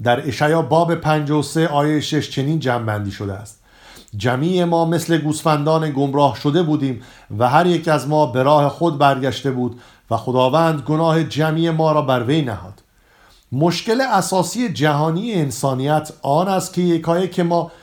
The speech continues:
به راه خود می‌رویم. گناه به خصوصی هست که بسیاری از ما هرگز مرتکب آن نشده ایم، مثل قتل، زنا، دزدی و غیره. اما همگی در یک گناه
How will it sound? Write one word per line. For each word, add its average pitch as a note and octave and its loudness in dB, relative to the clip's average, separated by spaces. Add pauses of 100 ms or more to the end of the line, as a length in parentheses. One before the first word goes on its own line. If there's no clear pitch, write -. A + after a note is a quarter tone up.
(160)
به A2 -2
راه B2 2
خود G#3 2
می‌رویم. A#2 0 (420)
گناه E3 4
به E3 0
خصوصی F3+ -2
هست F#3 2
که F#3 2
بسیاری F#3 0
از E3 4
ما F3 2
هرگز D#3+ 2
مرتکب E3 0
آن E3 0
نشده D#3+ 0
ایم، A2+ -4 (480)
مثل B2+ 0
قتل، E3 4 (100)
زنا، D3 0
دزدی C3 2
و D#3+ 4
غیره. D#3 0 (400)
اما B2+ 2
همگی D#3+ 0
در F#3 2
یک G#3 -2
گناه D#3+ 2